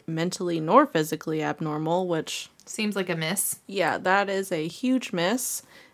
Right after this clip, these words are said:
Speaker 1: And with the approval of the Bishop of Des Moines, what an honor.
Speaker 2: What an
Speaker 1: Um,
Speaker 2: honor.
Speaker 1: the woman was made ready for exorcism by Father Theo, who upon nineteen prior occasions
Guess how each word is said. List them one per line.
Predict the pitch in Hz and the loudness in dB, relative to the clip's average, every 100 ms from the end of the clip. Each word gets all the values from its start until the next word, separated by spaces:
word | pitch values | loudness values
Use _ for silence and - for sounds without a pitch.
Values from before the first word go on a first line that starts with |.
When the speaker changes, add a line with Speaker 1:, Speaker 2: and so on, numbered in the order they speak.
| _ | _
Speaker 1:
And | 208 202 196 196 | 0 2 2 2
with | 247 | 2
the | 247 | 4
approval | 214 - 269 269 247 214 | 2 2 -2 0 4 2
of | 214 | 2
the | 190 | -2
Bishop | 196 233 233 220 | 0 0 -2 -2
of | 180 185 | -2 0
Des | 180 | 0
Moines, | 214 320 247 247 302 - _ _ _ _ _ _ _ - | 2 6 6 6 2 -4 _ _ _ _ _ _ _ -10
what | 220 | -8
an | - | -6
honor. | 160 160 104 180 _ _ _ - | -6 -4 -6 -8 _ _ _ -14
Speaker 2:
What | 262 | -2
an | 190 180 | 4 4
Speaker 1:
Um, | 170 | 4
Speaker 2:
honor. | 165 160 165 _ _ _ _ _ _ _ | 2 -2 -8 _ _ _ _ _ _ _
Speaker 1:
the | 208 202 214 | 0 6 8
woman | 226 240 226 | 10 8 6
was | 208 | 4
made | 202 190 | 2 2
ready | 180 170 180 | 2 2 0
for | 185 175 | -2 -2
exorcism | 160 - 175 170 170 170 170 | -2 -6 -8 -6 -4 -4 -4
by | 160 151 151 160 185 _ - | -2 -2 -2 -4 -8 _ -10
Father | 139 139 165 | -8 -6 -8
Theo, | 165 170 156 170 - _ - - - - - | -8 -6 -4 -6 -8 _ -20 -20 -20 -10 0
who | 190 131 | 2 4
upon | 170 - 175 170 170 - | 2 0 -2 -2 -4 -4
nineteen | 170 165 185 240 - - - 247 247 202 | 0 4 6 4 0 -4 2 6 6 4
prior | 190 - 208 214 208 190 | 0 4 8 8 8 4
occasions | 165 165 - 196 214 160 143 180 254 277 - | 2 -2 -2 0 2 2 0 2 2 2 -4